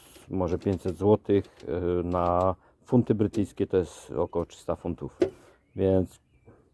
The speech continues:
dosyć tanio. E, zanim mi przyszedł ten E A Sun, zamówiłem growata za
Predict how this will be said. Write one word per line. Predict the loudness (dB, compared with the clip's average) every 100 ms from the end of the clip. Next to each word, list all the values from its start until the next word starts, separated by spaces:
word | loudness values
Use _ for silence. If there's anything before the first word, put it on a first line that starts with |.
| -10 -10 _ _ _ 2
dosyć | 2 2 -4 -2
tanio. | -2 -2 -8 _ _ _ _ _ _ _ _ _ _ _ _ _ _ _ 0
E, | 4 6 6 6 6 6 6 4 4
zanim | 4 4 4 4
mi | 2
przyszedł | -2 -10 2 4 4 0
ten | 0 2 -2 0
E | 4
A | 4 2
Sun, | 2 4 4 2 -4 -10 _ _ _ _ _ _ _ _ -16
zamówiłem | 0 2 4 4 4 6
growata | 6 6 4 4 0
za | 2 2 4 2